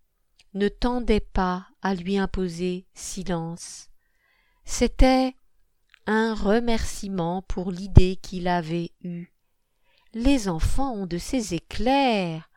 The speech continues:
Elle ne pensait qu'à Françoise et Jean. Elle ne pensait pas au mari de Françoise. Elle ne pensait qu'à Jean.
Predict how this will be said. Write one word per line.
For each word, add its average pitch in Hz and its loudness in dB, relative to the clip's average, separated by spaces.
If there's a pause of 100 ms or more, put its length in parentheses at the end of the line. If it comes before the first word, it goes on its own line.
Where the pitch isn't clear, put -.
(540)
Elle 381 2
ne 339 2
pensait 208 0
qu'à - 12
Françoise 180 0 (340)
et 180 -2
Jean. 170 -4 (680)
Elle 190 -4
ne 202 -4
pensait 190 -4
pas 339 2
au 392 0
mari 277 2
de - -10
Françoise. 226 2 (680)
Elle 190 -2
ne 170 -4
pensait 170 0
qu'à 277 8
Jean. 226 -2